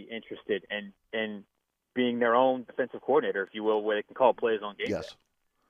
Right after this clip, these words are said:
Speaker 2: I agree. Uh, and I would say this, and I said this before, and I'm on the record saying this in this program, uh, I would take the play-calling duties away from D A. I-, if I'm Mickey Loomis,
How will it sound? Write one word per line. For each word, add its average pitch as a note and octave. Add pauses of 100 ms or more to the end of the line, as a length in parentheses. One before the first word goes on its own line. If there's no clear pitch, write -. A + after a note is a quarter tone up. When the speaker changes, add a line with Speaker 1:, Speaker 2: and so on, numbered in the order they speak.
(260)
Speaker 2:
I A#2+
agree. B2
Uh, A2+
and B2
I C3+
would D3
say C3+
this, A#2
and A2+
I A#2
said D3
this A#2+
before, A#2+
and A2
I'm A2+
on A2
the G2+
record G#2+
saying G#2+
this F#2+
in F#2+
this F#2+
program, F#2+ (500)
uh, F#2
I C3
would C3+
take C3
the G#2+
play-calling A2
duties G2+
away G2
from F2
D E2
A. D#2+
I-, D#2+ (560)
if C3
I'm D3+
Mickey F3
Loomis, B2+